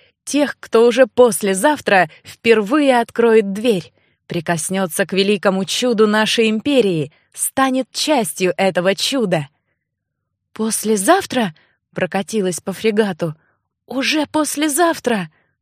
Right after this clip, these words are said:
Ученики затаили дыхание. Я против воли стиснула тонкую ножку бокала, который мне вручил Итан. От волнения закружилась голова. «Неужели? Неужели всё это правда?»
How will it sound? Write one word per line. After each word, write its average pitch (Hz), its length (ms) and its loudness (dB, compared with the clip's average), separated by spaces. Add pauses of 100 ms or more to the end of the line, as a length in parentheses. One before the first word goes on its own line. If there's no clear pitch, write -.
Ученики 208 640 -2
затаили 226 560 0
дыхание. 180 680 -2 (340)
Я 170 280 -2
против 175 440 -4
воли 208 340 0
стиснула 214 640 -2
тонкую 220 500 -2
ножку 214 380 -2
бокала, 214 560 0 (140)
который 220 400 0
мне 208 180 -2
вручил 226 480 -2
Итан. 180 440 -4 (500)
От 190 200 -12
волнения 190 640 -4
закружилась 196 720 -4
голова. 196 540 -2 (680)
«Неужели? 220 800 -4 (300)
Неужели 254 600 4
всё 269 280 -2
это 277 180 0
правда?» 190 580 -2